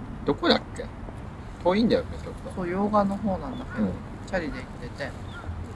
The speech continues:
Speaker 2: 四十分ぐらい。で、なんか、合気道ってもともと、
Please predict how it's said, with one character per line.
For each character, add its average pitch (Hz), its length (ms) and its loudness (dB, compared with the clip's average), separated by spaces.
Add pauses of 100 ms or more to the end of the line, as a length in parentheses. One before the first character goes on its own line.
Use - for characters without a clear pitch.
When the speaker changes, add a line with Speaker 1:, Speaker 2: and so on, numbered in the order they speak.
(1400)
Speaker 2:
四 165 140 -6
十 170 80 -4
分 - 280 -8
ぐ 165 80 -2
ら 135 80 -2
い。 131 40 -8 (1600)
で、 190 80 0
な 180 140 2
ん 170 40 -2
か、 - 180 -2 (840)
合 220 180 6
気 254 220 0
道 214 300 4
っ - 360 -8
て 175 60 -4
も 165 120 -2
と 202 140 2
も 196 240 2
と、 196 260 4